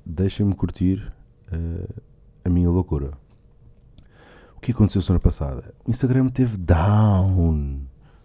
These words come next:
O Instagram foi abaixo. Instagram e Facebook. Vou ser sincero, não tinha dado conta, eh, que não havia Instagram nem Facebook. Reparei, porque a malta no Twitter começou lá a fazer piadolas sobre,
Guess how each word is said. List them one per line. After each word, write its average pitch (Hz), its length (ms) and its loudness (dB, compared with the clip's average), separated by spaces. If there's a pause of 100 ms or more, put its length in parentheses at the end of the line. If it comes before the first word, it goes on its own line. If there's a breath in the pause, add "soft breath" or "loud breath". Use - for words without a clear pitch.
(120)
O 73 100 -12
Instagram 85 300 -6
foi 104 240 0
abaixo. 85 500 -2 (500 soft breath)
Instagram 87 360 2
e 85 40 0
Facebook. 82 420 -6 (320)
Vou 110 160 -4
ser 120 140 -2
sincero, 92 460 -6
não 123 480 4
tinha 113 360 0
dado 90 240 -2
conta, 80 400 -4 (800 soft breath)
eh, 82 600 -8
que - 60 -12
não 90 80 0
havia 85 120 0
Instagram 82 360 -2
nem 85 140 -2
Facebook. 82 420 -6 (540)
Reparei, 90 600 0 (220)
porque 123 380 0
a - 20 0
malta 95 340 -2
no 90 120 -2
Twitter 82 540 -4 (480 soft breath)
começou 123 560 -6
lá 92 380 -6
a - 40 -16
fazer 90 260 -10
piadolas 87 880 -8
sobre, 87 720 -4